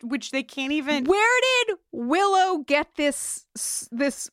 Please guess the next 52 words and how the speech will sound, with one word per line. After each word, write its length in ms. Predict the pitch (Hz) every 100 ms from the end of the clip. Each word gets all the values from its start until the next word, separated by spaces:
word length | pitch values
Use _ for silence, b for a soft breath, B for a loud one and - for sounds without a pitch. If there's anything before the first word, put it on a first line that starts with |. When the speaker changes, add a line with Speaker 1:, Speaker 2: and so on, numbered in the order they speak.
| -
Speaker 2:
wire 580 | 226 214 254 285 277 262
monitoring 800 | 240 240 247 247 240 233 226 240
surveillance 760 | - 247 214 233 240 208 208
Speaker 1:
It's 220 | 427 - -
just 220 | 523 -
Speaker 2:
F 220 | 247 -
B 140 | 247
I 220 | 208 226 220
Speaker 1:
such 120 | 403
a 20 |
Speaker 2:
kit? 220 | 440 440
Speaker 1:
bizarre, 300 | 311 349 392
and 180 | 330 349
she, 180 | - 427
like, 220 | 403 392
explains 540 | 330 - - 277 302 339
it 100 | 381
to 100 | 359
Giles 420 | 262 247 247 226
later 460 | 180 180 202 233 233
by 200 | 220 208
being 320 | 226 220 220
like, 240 | 214 220
"We 120 | 262
just 180 | 277 330
wanted 240 | 311 311 320
to 100 | 269
learn 300 | 240 262 262
more 220 | 240 254
about 180 | 254 247
the 80 | -
first. 240 | 262 -
We 60 | 208
thought 140 | 220
this 160 | 254 -
was 120 | 247
a 60 | 233
good 200 | 208 202
idea." 460 | 202 202 220 196
And 120 | 214 247
I'm 120 | 254
like, 180 | 269 269
"Come 180 | - 262
on, 180 | 170
guys." 500 | - 139 160 160 - -
Like, 380 | 240 240 240 -
I, 120 | 262 - - B B B -
it 180 | 494 -
ju-, 400 | 605 659 403 320
like, 260 | 453 -
it, 140 | 403 349
at 220 | 415 453